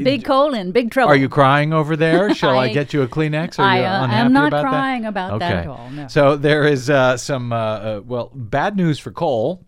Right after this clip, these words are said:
Speaker 2: maybe good news for the rest of us, some good news for some, uh,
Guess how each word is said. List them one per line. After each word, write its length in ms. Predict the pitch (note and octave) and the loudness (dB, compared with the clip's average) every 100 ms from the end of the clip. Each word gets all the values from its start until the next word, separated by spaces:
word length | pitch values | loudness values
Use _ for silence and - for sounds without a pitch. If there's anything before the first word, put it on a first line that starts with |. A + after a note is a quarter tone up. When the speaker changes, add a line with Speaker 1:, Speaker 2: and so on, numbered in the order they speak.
| - | -16
Speaker 2:
maybe 440 | B2 C3+ C3 D3 | -8 -2 -2 -2
good 260 | B2+ C#3+ B2+ | -2 -2 -2
news 220 | A#2+ A2+ | -4 -6
for 100 | - | -6
the 80 | A2+ | -8
rest 300 | G2 G2 - | -6 -8 -10
of 80 | G2 | -4
us, 180 | D3+ - | -4 -4
some 140 | C3+ | -6
good 240 | A2+ E3+ | -2 -2
news 260 | C#3+ C#3 C3+ | -2 -4 -6
for 240 | - B2 | -8 -6
some, 340 | A#2 C3+ A#2 G#2+ | -6 -8 -6 -6
uh, 260 | G#2 G2+ | -6 -6